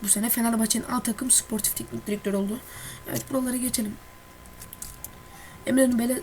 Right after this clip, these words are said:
Emre Belezoğlu'na beş numarayı veriyoruz. Evet, Emre Belezoğlu'na hemen beş numarasını verelim.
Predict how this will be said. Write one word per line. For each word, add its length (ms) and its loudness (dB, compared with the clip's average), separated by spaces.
Emre 240 4
Belezoğlu'na 600 4
beş 220 2
numarayı 280 4
veriyoruz. 600 6
Evet, 180 -4
Emre 240 8
Belezoğlu'na 440 4
hemen 280 2
beş 220 4
numarasını 400 8
verelim. 280 2